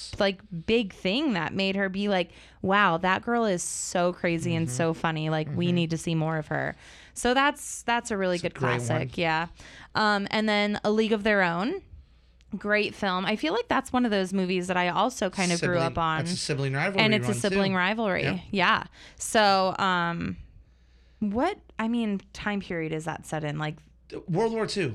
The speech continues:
Speaker 2: Okay.
Speaker 1: Yes, it's World War Two. All the men went to fight overseas during World War Two, so
Speaker 2: The
Speaker 1: the
Speaker 2: women
Speaker 1: women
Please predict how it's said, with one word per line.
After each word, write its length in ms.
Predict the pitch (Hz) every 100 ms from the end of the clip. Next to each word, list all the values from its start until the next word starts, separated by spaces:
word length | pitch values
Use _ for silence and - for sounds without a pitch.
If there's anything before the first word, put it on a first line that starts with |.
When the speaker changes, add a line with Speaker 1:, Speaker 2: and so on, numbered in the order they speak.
| 104 -
Speaker 2:
Okay. 260 | 202 180
Speaker 1:
Yes, 340 | 165 147 - 165
it's 140 | 139
World 220 | 175 196
War 120 | 208 202
Two. 360 | - 202 196 185
All 160 | 165
the 80 | 180
men 340 | 165 170 170 165
went 160 | 156
to 100 | 156
fight 380 | - 165 156 - - - - -
overseas 840 | 160 143 135 269 247 160 147 - -
during 260 | 151 151 147
World 120 | 139
War 100 | 135
Two, 260 | - 190 -
so 360 | - 147 139 139 - -
Speaker 2:
The 80 | 233
Speaker 1:
the 40 | 165
Speaker 2:
women 180 | -
Speaker 1:
women 120 | 208